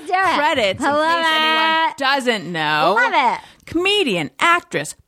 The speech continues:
Speaker 2: podcast host,
Speaker 1: Yeah.
Speaker 2: Bachelor fan,
Speaker 1: Yep.
Speaker 2: person who recently bought a house and decorated it in a very cute way.
Speaker 1: Thank you.
Speaker 2: Uh, you currently play Regina Sinclair
Speaker 1: Yeah.
Speaker 2: on Netflix's Insatiable.
Speaker 1: True
Speaker 2: We need
Speaker 1: story.
Speaker 2: to get into that.
Speaker 1: Love
Speaker 2: You
Speaker 1: it.
Speaker 2: are also known from,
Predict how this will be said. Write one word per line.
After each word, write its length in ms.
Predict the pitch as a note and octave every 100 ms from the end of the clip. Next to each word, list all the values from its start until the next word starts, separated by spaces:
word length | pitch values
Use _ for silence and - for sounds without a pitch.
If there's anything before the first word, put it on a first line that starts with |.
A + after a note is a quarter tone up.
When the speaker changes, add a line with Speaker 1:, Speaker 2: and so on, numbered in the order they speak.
| -
Speaker 2:
podcast 560 | E4 E4 A#3+ E3+ E3+
host, 360 | - E3+ E3 -
Speaker 1:
Yeah. 200 | G#3 -
Speaker 2:
Bachelor 480 | C#4+ D4+ - - A3+
fan, 500 | - G#3 F#3 F3 G#3+
Speaker 1:
Yep. 260 | G#3 G#3 -
Speaker 2:
person 320 | C#4 D#4 C4+
who 100 | C4+
recently 340 | B3+ C4+ C4
bought 200 | A3+ A3+
a 40 | A3+
house 320 | A3 A3 G#3+
and 100 | G#3
decorated 520 | G#3+ G3+ A3 G#3 G#3
it 100 | -
in 200 | F#3+ G#3+
a 60 | A#3+
very 380 | A3 C#4+ F4+ C4+
cute 320 | - G#3+ B2
way. 220 | D#3 C3
Speaker 1:
Thank 300 | - E4+ -
you. 120 | A4+ D4+
Speaker 2:
Uh, 460 | A3+ A#3+ A3+ A3
you 320 | - A#3 C4+ C4+
currently 460 | - D4 D#4+ D4+
play 300 | - C4+ A#3+
Regina 420 | G#3 G3 G#3+ A#3+ B3
Sinclair 760 | - A3 - G#3+ F#3 D3 D3+ G3
Speaker 1:
Yeah. 240 | G3+ E3 -
Speaker 2:
on 320 | G3 F#3+ G3
Netflix's 580 | G#3 - G3+ G3 G3 F3
Insatiable. 840 | F#3+ - G3 F3 - E3+ B2 C3
Speaker 1:
True 140 | G3
Speaker 2:
We 40 | G3
need 60 | E3+
Speaker 1:
story. 140 | F#3+
Speaker 2:
to 60 | D#3+
get 120 | F#3+
into 220 | A3 D#4
that. 300 | A#3 F#3+ F3
Speaker 1:
Love 180 | G3+ F#3+
Speaker 2:
You 60 | F3
Speaker 1:
it. 40 |
Speaker 2:
are 60 | G#3
also 360 | G3 A#3+ C4
known 360 | A3+ A3 G#3+ G#3+
from, 400 | - F3+ E3